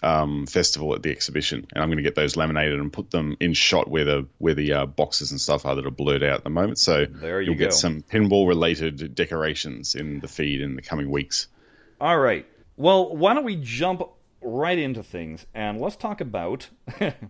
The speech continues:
Speaker 2: my favorite topic as of late, the, uh, <laughs> Williams Pinball app. Um, there's
Speaker 1: Yeah.
Speaker 2: been some tweaks and changes, and lo and behold, they're for the better.
Speaker 1: They're actually improvements.
Speaker 2: They, they're actual improvement. Yeah, folks, Zen listens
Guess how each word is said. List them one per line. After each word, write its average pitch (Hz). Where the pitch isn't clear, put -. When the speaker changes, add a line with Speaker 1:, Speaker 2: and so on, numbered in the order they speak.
Speaker 2:
my 98
favorite 98
topic 127
as 90
of 85
late, 87
the, 143
uh, 131
<laughs> -
Williams 165
Pinball 139
app. -
Um, 135
there's 214
Speaker 1:
Yeah. 185
Speaker 2:
been 247
some 175
tweaks -
and 127
changes, 101
and 101
lo 113
and 101
behold, 104
they're 71
for -
the -
better. -
Speaker 1:
They're 85
actually 69
improvements. 190
Speaker 2:
They, 113
they're 117
actual 90
improvement. 123
Yeah, 165
folks, 101
Zen 113
listens 82